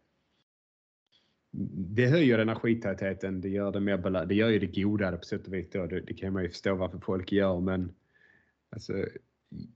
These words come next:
jag har ju rapsolja hemma, oftast får jag slänga den för att den har blivit gammal och dålig innan den är slut, ungefär sådär. Det, den brukar kunna stå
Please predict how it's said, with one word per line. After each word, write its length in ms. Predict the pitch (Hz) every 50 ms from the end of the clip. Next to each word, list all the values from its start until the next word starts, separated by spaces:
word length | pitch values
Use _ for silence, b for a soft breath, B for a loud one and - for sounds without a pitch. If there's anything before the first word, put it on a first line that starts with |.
| _
jag 240 | - 98 110 110 101
har 220 | 107 110 104 104 101
ju 160 | 98 101 101
rapsolja 500 | 107 113 117 117 - - 110 98 95 95
hemma, 280 | 101 101 98 95 87
oftast 260 | 101 - - 90 - -
får 60 | 107
jag 80 | 95
slänga 500 | - - - - 95 95 104 104 101 95
den 140 | 92 87 87
för 140 | - - 90
att 140 | 90 85 -
den 80 | 92
har 80 | 90 87
blivit 300 | 92 87 85 85 82 -
gammal 420 | - 87 82 90 90 85 82 82
och 80 | 87 85
dålig 460 | 85 87 87 92 95 92 87 82 85
innan 200 | 90 92 87 76
den 160 | 78 82 80
är 40 | 78
slut, 420 | - - - 90 80 85 - - -
ungefär 300 | 92 92 85 - - -
sådär. 360 | - - - - - - - _ _ _ _ _ _ _ _
Det, 100 | - -
den 140 | 71 104 101
brukar 220 | 104 110 104 107
kunna 260 | 101 - - 101 98 95
stå 500 | - - - 98 92 90 87 87 -